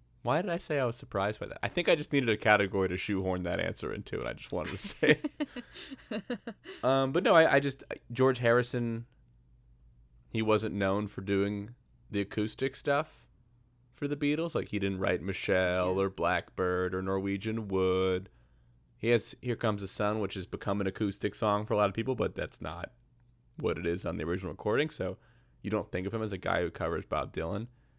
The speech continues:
Speaker 1: But he took that song and he just made it fun and romantic. And since he's dead and died from cancer, songs where he's happy are just like, "Ah,
Speaker 2: <laughs>
Speaker 1: this is nice to live in this moment with you."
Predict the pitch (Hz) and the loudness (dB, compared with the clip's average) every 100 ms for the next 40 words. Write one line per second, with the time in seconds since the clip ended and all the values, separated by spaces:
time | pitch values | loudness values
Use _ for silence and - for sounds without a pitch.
0 | _ _ - 90 - 98 92 - 92 101 | _ _ -4 -4 -4 -6 -6 -4 -2 0
1 | 101 92 95 - - - 95 95 92 - | -2 -4 -6 -8 -16 -8 -4 -2 -4 -4
2 | 87 95 104 92 92 92 95 131 - - | -2 0 0 -2 -2 -4 -4 -6 -6 -8
3 | 92 90 90 92 92 _ _ _ _ _ | -6 -4 -4 -6 -10 _ _ _ _ _
4 | _ _ - _ _ _ _ - - - | _ _ -20 _ _ _ _ -20 -8 -4
5 | 98 - 104 95 - - 90 98 131 - | -4 -2 -2 -2 -2 0 2 2 0 -8
6 | _ - 90 85 85 87 92 90 101 104 | _ -10 -6 -2 -2 -2 -8 -2 0 0
7 | - 139 135 _ _ _ _ - - - | -4 -6 -6 _ _ _ _ -20 -8 -2
8 | 90 92 98 95 90 87 87 - 113 104 | -2 -2 -4 -4 -2 -2 -2 -2 -4 -4
9 | - 110 - - 262 247 214 165 135 135 | -6 -6 -8 -10 -8 -6 -6 -8 -12 -16
10 | 127 _ _ _ _ _ _ _ _ 170 | -20 _ _ _ _ _ _ _ _ -18
11 | 160 160 - 180 - - 294 - 240 240 | -16 -20 -20 -10 -8 -6 -8 -6 -6 -6
12 | - - 95 90 85 - 90 - 73 55 | -6 -2 -2 -2 -4 -6 -6 -6 -6 -8
13 | - - | -6 -8